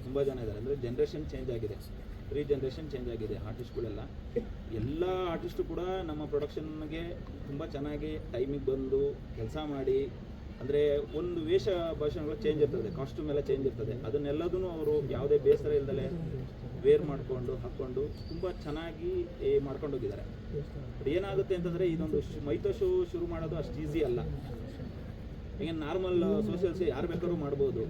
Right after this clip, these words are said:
but ಇದಕ್ಕೆ ಆದಂಥ ಸೆಟ್ ಹಾಕಬೇಕು, ಇದಕ್ಕೊಂದು ಆರು ತಿಂಗಳು, ಒಂದು ವರ್ಷ, ಆ, ಗ್ರೌಂಡ್ ವರ್ಕ್ ಮಾಡಬೇಕಾಗತ್ತೆ. ಅದನ್ನೆಲ್ಲ ಮಾಡಿ ಈ ಹಂತಕ್ಕೆ ತೊಗೊಂಡೋಗೋದಕ್ಕೆ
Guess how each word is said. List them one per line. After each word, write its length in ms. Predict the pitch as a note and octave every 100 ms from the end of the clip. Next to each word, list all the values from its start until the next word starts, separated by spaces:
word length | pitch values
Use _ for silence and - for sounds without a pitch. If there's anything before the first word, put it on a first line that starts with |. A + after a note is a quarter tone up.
| - - C#3
but 180 | D3 D3+ D3+
ಇದಕ್ಕೆ 240 | D3 C#3 E3
ಆದಂಥ 200 | D3+ C#3 -
ಸೆಟ್ 200 | C3 E3
ಹಾಕಬೇಕು, 320 | D3+ C#3 B2 C#3
ಇದಕ್ಕೊಂದು 300 | C#3 D3+ C#3+ B2 D3
ಆರು 100 | D3
ತಿಂಗಳು, 280 | D3 D3 D3 - - - - - C#3+
ಒಂದು 100 | D3+
ವರ್ಷ, 140 | D3 D3+
ಆ, 880 | D3 C#3 C3+ - - - - - - A2 G#2 - - B2
ಗ್ರೌಂಡ್ 260 | D#3 F3 D3+
ವರ್ಕ್ 160 | D#3 E3+
ಮಾಡಬೇಕಾಗತ್ತೆ. 600 | D3+ C#3+ C3 A2+ G#2+ B2+ - - - - - - - - -
ಅದನ್ನೆಲ್ಲ 380 | D3 D3 F4 F#3+ F#3+
ಮಾಡಿ 220 | F3 E3+ - -
ಈ 20 | F3 D#3
ಹಂತಕ್ಕೆ 360 | D#3 F3+ F#3 -
ತೊಗೊಂಡೋಗೋದಕ್ಕೆ 500 | D3+ D#3 D#3 D3